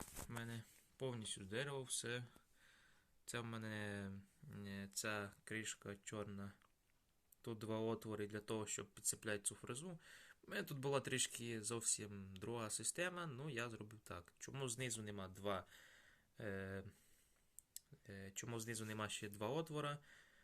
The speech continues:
Вона ж підцепляється на, на чотири,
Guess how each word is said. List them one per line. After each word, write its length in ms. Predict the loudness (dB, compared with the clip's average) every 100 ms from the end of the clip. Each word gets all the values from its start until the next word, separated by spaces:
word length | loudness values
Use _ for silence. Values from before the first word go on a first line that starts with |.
| -20 -20 -20 _
Вона 220 | -4 0 2
ж 100 | 0
підцепляється 760 | 4 2 4 2 2 4 2 0
на, 540 | -2 0 2 2 0 -6 -20 -20 _ -20 _ _ _ -20 -20 _ -20 _ _ -20 -18 -14 -12 -10 -12 -10
на 640 | -4 -2 -2 -2 -2 -2 2
чотири, 640 | 2 2 4 4 4 2